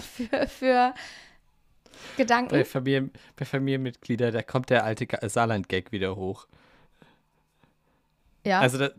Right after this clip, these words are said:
Speaker 2: naja, so, Familienmitglieder, das klingt danach, als wäre der Vater der Esel.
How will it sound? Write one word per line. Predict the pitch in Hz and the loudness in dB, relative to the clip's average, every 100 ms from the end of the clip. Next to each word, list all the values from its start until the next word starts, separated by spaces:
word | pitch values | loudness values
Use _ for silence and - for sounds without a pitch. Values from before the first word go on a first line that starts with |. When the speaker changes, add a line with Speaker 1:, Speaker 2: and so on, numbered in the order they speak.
| _ _ _ 139 | _ _ _ -8
Speaker 2:
naja, | 131 131 135 131 | -4 -2 0 -2
so, | 120 110 - - - 143 - | -4 -10 -12 -18 -14 -12 -8
Familienmitglieder, | - 131 139 131 - 123 123 | -2 0 0 -2 -4 -2 -2
das | 120 | -2
klingt | - 135 - | -6 -6 -2
danach, | 127 127 | -2 0
als | 127 - | -2 -2
wäre | 120 | -2
der | 110 | -2
Vater | - 135 127 127 | -2 0 0 2
der | 117 | 0
Esel. | 123 135 131 | 0 0 0